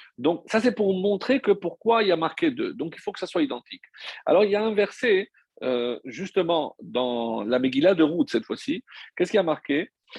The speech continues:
Iten Hashem kerachel uchlea asher banu shtehem et bet Israël. La bracha qu'on a fait à Boaz quand il s'est marié,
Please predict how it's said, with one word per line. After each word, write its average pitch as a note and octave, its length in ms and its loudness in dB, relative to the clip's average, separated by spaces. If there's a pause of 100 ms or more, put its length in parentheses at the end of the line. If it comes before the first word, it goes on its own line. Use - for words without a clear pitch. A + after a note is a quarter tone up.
(140)
Iten G#3 460 0
Hashem F#3+ 480 -2
kerachel F3+ 720 0
uchlea F3+ 580 -6 (320)
asher A3 640 2
banu F3 440 -2
shtehem F#3 680 -2
et D#3+ 100 -2
bet D3 240 -6
Israël. - 320 -10 (440)
La C3+ 80 0
bracha E3+ 400 0
qu'on E3 160 -6
a D3+ 80 0
fait F3 260 -2
à C3 140 -2
Boaz C3+ 360 0
quand A2+ 200 -18
il B2+ 80 -16
s'est C#3 100 -6
marié, E3+ 480 0